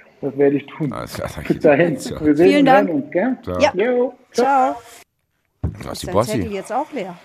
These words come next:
Speaker 2: Mein Zettel ist noch nicht ganz leer.
Speaker 3: Immer noch nicht.
Speaker 2: Weil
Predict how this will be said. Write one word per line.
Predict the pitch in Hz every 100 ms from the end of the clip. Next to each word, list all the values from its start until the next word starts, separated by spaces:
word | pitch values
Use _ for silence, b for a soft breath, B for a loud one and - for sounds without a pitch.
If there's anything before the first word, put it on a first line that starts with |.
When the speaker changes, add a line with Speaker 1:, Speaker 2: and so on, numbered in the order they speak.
| 143
Speaker 2:
Mein | - 80
Zettel | 104 98
ist | 101
noch | 80
nicht | 87
ganz | 92 104
leer. | - - -
Speaker 3:
Immer | 254 330 330 214 185
noch | 180 170 180
nicht. | 160 160 - - b b -
Speaker 2:
Weil | 62 95 147